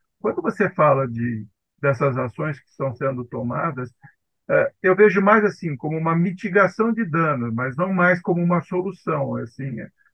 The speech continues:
a sensação que eu tenho, né? Que não, é, assim, nós, seres humanos, sempre nos consideramos como a parte da natureza, né? E exploramos a natureza porque,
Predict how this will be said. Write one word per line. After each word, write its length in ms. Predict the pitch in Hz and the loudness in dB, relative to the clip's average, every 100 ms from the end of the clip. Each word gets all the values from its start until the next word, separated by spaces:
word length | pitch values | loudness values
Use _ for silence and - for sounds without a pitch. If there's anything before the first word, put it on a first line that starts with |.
| - | -6
a 100 | 139 | -4
sensação 600 | - 175 180 147 175 175 | -2 -2 -2 -4 -4 -4
que 100 | 180 | -4
eu 80 | 175 | -6
tenho, 380 | - 127 156 147 _ _ _ - | -2 -4 -4 -10 _ _ _ -8
né? 300 | 139 147 180 _ _ - | -4 -4 -8 _ _ -8
Que 140 | 156 | -6
não, 600 | 156 156 151 147 143 151 - _ _ | -4 -4 -6 -6 -8 -10 -16 _ _
é, 380 | - - 78 - _ _ _ | -10 -6 -6 -8 _ _ _
assim, 320 | 143 135 - _ _ - - | -6 -6 -8 _ _ -20 -16
nós, 500 | 117 151 180 180 - - - | -6 2 6 4 2 -14 -4
seres 300 | 170 160 139 | 0 2 0
humanos, 640 | 147 139 147 170 151 123 - | -2 -4 -2 -2 -4 -8 -4
sempre 320 | 185 175 175 | -4 -2 -4
nos 160 | 165 | -4
consideramos 640 | - 160 151 151 156 160 151 _ _ _ - - | -6 -8 -4 -2 -2 -2 -8 _ _ _ -16 -10
como 260 | - 175 175 | 0 2 4
a 120 | - | 4
parte 400 | - 190 220 - | 6 4 4 2
da 140 | 185 190 | 2 2
natureza, 720 | 190 185 180 135 123 110 117 | 2 0 -2 0 -2 -4 -6
né? 220 | 131 143 - _ _ - | -6 -8 -10 _ _ -12
E 300 | 151 196 240 196 | -8 -6 -8 -10
exploramos 640 | - 196 185 165 196 175 | -4 2 4 4 0 0
a 100 | 151 | -2
natureza 720 | 151 151 143 143 - 165 190 185 | 0 -2 -6 -4 -4 -6 -8 -10
porque, 840 | 185 185 190 180 156 143 123 117 | -10 -8 -4 -4 -2 -4 -6 -8